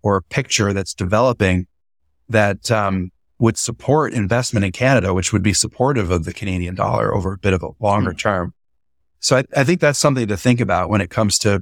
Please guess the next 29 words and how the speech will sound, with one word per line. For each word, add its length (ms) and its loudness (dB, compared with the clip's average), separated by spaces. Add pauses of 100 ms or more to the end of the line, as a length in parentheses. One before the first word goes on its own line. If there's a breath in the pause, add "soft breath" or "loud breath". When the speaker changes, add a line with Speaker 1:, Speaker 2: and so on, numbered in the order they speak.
Speaker 1:
you 100 0
know, 100 4
the 120 -4
differences 600 0
and 80 -2
the 80 -4
contrasts, 920 -2
um, 380 -2 (260)
right, 220 -2
between, 580 -8 (300)
between 300 -8
North 280 0
and 100 -4
South, 380 -2 (220)
uh, 220 0
between 340 -6
the 60 -4
U 120 0
S 160 -2
and 100 -10
Canada. 400 -4 (1160)
Speaker 2:
Well, 220 0 (120)
you 160 4
mentioned 380 2
geopolitical 640 0
tensions, 580 -14
which 460 -6 (200)
reminds 480 0
me, 320 -4